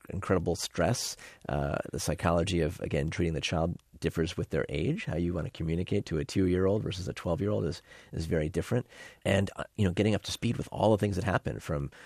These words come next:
the diagnostic period through therapy to follow-up to the often many years of waiting to make sure that cancer does not come back is, is a whole family-based integrative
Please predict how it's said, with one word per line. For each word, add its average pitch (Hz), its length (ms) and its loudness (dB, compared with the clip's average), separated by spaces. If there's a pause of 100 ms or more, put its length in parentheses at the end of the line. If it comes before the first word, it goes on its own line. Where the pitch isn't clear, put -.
(140)
the - 60 -4
diagnostic 85 600 0
period 90 380 2
through - 140 -6
therapy 85 640 2
to - 120 -6
follow-up 85 680 4
to 80 160 -2
the 76 200 2 (260)
often 87 400 0 (200)
many 90 240 2
years 85 440 2
of 78 320 0 (300)
waiting 92 320 4
to 87 80 0
make 85 160 -2
sure 82 160 -2
that 80 120 -2
cancer 82 280 -4
does 76 220 -2
not 78 180 -2
come 76 140 -2
back 87 280 -2
is, - 300 -6
is 92 140 -6
a 101 80 -2
whole 92 400 4 (340)
family-based 90 1040 2
integrative 78 640 -2